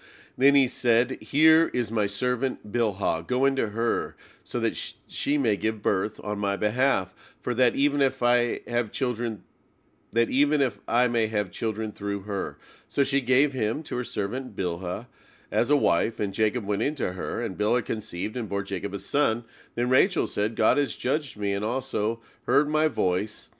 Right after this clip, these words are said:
and given me a son." Therefore she called his name Dan. Rachel's servant Bilhah conceived again and bore Jacob a second son.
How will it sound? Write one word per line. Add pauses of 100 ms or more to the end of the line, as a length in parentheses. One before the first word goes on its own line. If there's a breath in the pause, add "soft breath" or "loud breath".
(540 soft breath)
and
given
me
a
son."
Therefore
she
called
his
name
Dan. (320 soft breath)
Rachel's
servant
Bilhah
conceived
again
and
bore
Jacob
a
second
son.